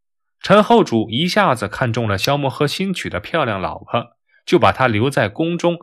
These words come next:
自己享用。萧摩诃离开建康，在白土岗布下一字长蛇阵，正要与隋军开战，家人来报说夫人被皇帝留在宫中，数日不归。萧摩诃当即气得晕倒在地。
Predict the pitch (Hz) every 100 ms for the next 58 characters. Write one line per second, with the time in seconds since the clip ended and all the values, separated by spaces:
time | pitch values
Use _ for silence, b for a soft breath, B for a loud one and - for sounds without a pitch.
0 | _ - 151 113 - - 78 87 90 -
1 | _ _ _ _ _ _ - 185 180 156
2 | 175 156 156 160 160 135 117 143 139 b
3 | b - 165 151 135 151 180 196 160 87
4 | - - 151 117 110 98 147 180 - 113
5 | - 143 151 151 160 - _ _ - 254
6 | 202 117 90 87 - 131 151 151 170 175
7 | 151 _ _ _ _ - 160 156 139 139
8 | 151 120 b b - 185 - 240 151 131
9 | 127 123 107 107 151 170 120 104 139 160
10 | 117 165 190 190 190 - _ - - 208
11 | 101 92 113 101 147 151 - _ _ _
12 | _ - 170 170 151 - 165 185 196 165
13 | 123 123 - 117 107 160 180 90 85 95
14 | 95 101 -